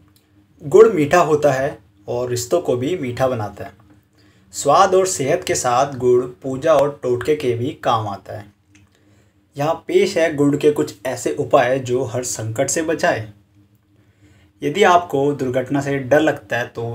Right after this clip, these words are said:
तांबे के बर्तन में गुड़ रखकर माँ लक्ष्मी के मंदिर में दान करें। ऐसा करने के बाद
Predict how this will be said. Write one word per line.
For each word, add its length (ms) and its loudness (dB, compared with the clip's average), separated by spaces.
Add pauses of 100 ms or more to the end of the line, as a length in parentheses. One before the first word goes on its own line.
(160)
तांबे 320 -4
के 200 -8
बर्तन 420 -4
में 440 -8
गुड़ 220 2
रखकर 500 -4 (1120)
माँ 200 2
लक्ष्मी 320 -2
के 160 -4
मंदिर 340 -2
में 200 -4
दान 280 -4
करें। 220 -10 (1000)
ऐसा 240 -2
करने 280 0
के 140 -6
बाद 480 2